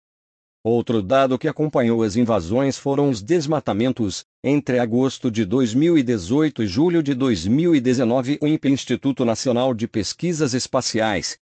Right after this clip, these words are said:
registrou o desmate de nove mil setecentos e sessenta e dois quilômetros quadrados, o maior número em uma década.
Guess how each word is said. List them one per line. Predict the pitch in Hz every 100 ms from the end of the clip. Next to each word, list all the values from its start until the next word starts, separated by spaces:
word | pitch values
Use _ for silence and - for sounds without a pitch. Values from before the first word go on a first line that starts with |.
| _
registrou | 180 165 151 - 147 156
o |
desmate | 156 123 131 147 - 131
de | 156
nove | 120 127 117
mil | 107 123 147
setecentos | - 131 - 131 143 143 147 -
e | 165
sessenta | - 127 - 156 170 135
e |
dois | 95 113 117
quilômetros | 120 104 117 104 110 107 113 -
quadrados, | 123 101 92 82 117 - - - _
o | 127
maior | 139 131 143
número | 127 147 156 135
em | 139
uma | 143 139
década. | 90 95 - 85 62